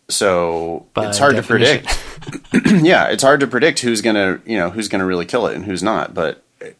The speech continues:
Speaker 1: if you think you're the only one going in there thinking that you're, you know, gonna outperform your peers, you are vastly,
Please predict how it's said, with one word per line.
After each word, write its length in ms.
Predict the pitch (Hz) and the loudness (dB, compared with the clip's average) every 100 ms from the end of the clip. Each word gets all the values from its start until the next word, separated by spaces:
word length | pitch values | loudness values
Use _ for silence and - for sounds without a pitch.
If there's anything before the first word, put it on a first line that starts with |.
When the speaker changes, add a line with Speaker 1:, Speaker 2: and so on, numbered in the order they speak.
| _ - - - - - - - - - _ _ - | _ -12 -10 -12 -14 -20 -20 -20 -20 -20 _ _ -8
Speaker 1:
if 140 | 110 | -2
you 160 | 147 202 | 0 0
think 340 | - 196 180 | 0 2 2
you're 160 | 160 160 | 2 2
the 100 | 131 | 4
only 300 | 120 135 127 | 6 6 6
one 300 | 117 127 113 | 4 4 6
going 260 | 113 110 | 6 6
in 160 | 110 113 | 4 4
there 320 | 104 98 95 | 4 4 2
thinking 480 | 92 117 107 104 98 | 2 -2 -2 -2 -2
that 200 | 92 87 | -2 -2
you're, 420 | 92 95 90 87 - | -2 -2 -2 -6 -8
you 120 | 98 | -6
know, 200 | 82 92 | -6 -4
gonna 160 | 104 90 | -2 0
outperform 600 | 92 - 92 - 95 87 | 0 0 -4 -4 -2 -2
your 80 | 87 | -2
peers, 600 | 127 101 85 78 - - | -2 0 0 -2 -8 -10
you 260 | 80 104 98 | -12 -6 -2
are 160 | 82 | -2
vastly, 680 | 82 95 87 - 82 71 76 | 0 2 2 2 -4 -8 -12